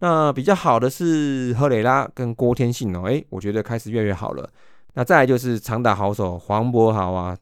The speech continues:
董秉轩啊，还有我们最新的吉利吉亚广冠啊的加入哈，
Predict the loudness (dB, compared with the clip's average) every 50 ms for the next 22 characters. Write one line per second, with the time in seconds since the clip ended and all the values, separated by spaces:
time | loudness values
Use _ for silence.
0 | _ -4 -2 -2 -2 -2 -4 -6 -6 -6 -8 -8 -8 -8 -6 -2 2 4 4 4
1 | 4 2 -4 -6 0 0 2 2 2 0 -2 -2 -2 0 4 4 4 4 2 0
2 | _ -8 -6 -2 0 0 0 2 2 0 0 2 0 -4 -4 0 0 0 0 0
3 | -4 -12 -12 -12 -12 -8 -2 2 2 4 4 2 0 -2 -4 -6 -8 -8 -8